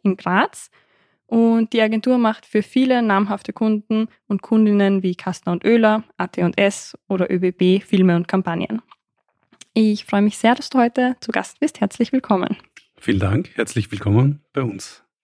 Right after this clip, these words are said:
Speaker 1: Daniel, du bist Mitbegründer und mittlerweile, ähm, alleiniger Inhaber der Agentur.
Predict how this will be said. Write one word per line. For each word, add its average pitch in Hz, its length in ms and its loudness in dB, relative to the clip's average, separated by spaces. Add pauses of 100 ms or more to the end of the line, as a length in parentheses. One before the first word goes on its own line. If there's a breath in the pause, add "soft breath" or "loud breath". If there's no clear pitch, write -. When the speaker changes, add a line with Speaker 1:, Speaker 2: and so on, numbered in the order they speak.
(180)
Speaker 1:
Daniel, 220 280 2
du 233 140 -2
bist - 440 -4
Mitbegründer 226 760 0
und 233 160 -2
mittlerweile, 208 720 0
ähm, 190 460 0
alleiniger 190 480 -2
Inhaber 254 360 -2
der 247 120 0
Agentur. 254 440 0